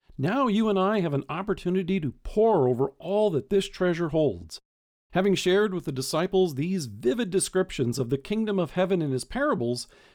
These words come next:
Jesus goes on to say, "Therefore, every teacher of the law who has been instructed about the kingdom of heaven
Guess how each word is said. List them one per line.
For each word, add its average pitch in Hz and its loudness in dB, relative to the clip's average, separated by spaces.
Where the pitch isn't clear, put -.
Jesus 247 -2
goes 214 0
on 202 2
to 190 0
say, 117 -2
"Therefore, 131 0
every 202 0
teacher 202 -2
of 175 2
the 160 0
law 151 0
who 147 -2
has 139 0
been 143 0
instructed 139 -4
about 139 0
the 139 -4
kingdom 190 -2
of 135 -6
heaven 226 -2